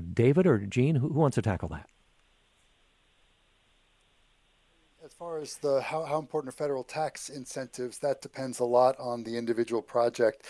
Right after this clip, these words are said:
Speaker 2: And I would also talk, t-, tell Renita that probably the best thing to do is to talk to a solar installer, because they can,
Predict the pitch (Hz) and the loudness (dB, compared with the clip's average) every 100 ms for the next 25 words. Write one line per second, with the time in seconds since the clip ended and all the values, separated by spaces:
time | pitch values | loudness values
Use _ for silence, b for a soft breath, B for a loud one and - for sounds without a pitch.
0 | B B - 131 123 123 147 135 143 160 | B B 2 4 4 2 4 6 8 6
1 | - 135 - 139 135 - 135 - 143 143 | 4 0 0 0 0 -2 -18 -6 -6 0
2 | 139 131 127 147 139 131 131 - 233 147 | 0 2 -2 0 0 -2 -2 4 6 8
3 | 185 - 170 127 135 120 - - 160 - | 6 6 0 0 0 0 2 6 6 4
4 | 127 - 139 123 110 - 131 123 110 101 | -2 0 0 0 -2 0 4 4 4 0
5 | 113 120 110 143 143 131 117 | -2 -2 2 2 2 -2 -6